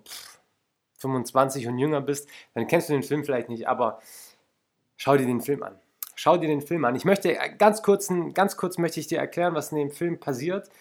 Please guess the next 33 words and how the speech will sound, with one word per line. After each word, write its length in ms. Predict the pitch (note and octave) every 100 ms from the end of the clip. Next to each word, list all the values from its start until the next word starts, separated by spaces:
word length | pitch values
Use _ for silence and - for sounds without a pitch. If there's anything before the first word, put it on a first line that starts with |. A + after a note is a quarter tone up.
| _ _
Und 120 | C#3
zwar 300 | C3+ D#3+ D#3+
ist 140 | D3+ D#3
es 160 | C#3+
eine, 720 | D#3 C#3 C#3 C3+ B2+ A#2+ A2+ A2 _ _ _ _ _ - - _ _ _ _ _ _ _ _ _ _ _ _
ja, 320 | B2 C3+ - -
es 100 | C3+
ist 140 | -
ein 160 | C3+ B2
Mensch, 680 | C3 D#3+ G#3+ - - - _ _ _ _ _ _
der 280 | - C3+ C3
auf 140 | C3 -
einer 400 | C#3 B2+ A2+ -
Insel 320 | D#3 E3+ F3+
lebt 480 | F3 F#3+ A3 - - _ _ _ _ _ _ _ _ _ _
und 260 | C#3 D3
er 100 | C#3+
findet 320 | D3 F#3+ F#3+ -
Stück 280 | - A3+
für 140 | A3 E3
Stück 300 | - - -
heraus, 840 | C#3+ B2 C3 D#3 F#3+ A3+ - - _ _ _ -
dass 120 | D3
das 140 | D3
Leben 260 | C#3 E3+ F3
irgendwie 280 | D#3+ C#3 C3+
komisch 360 | D3+ C3 G#2+
ist. 180 | A2 -
Er, 220 | B2+ B2+
er 100 | C#3
findet 300 | - E3+ E3+
auf 120 | C#3
einmal 460 | - C#3 C3+ C3 B2+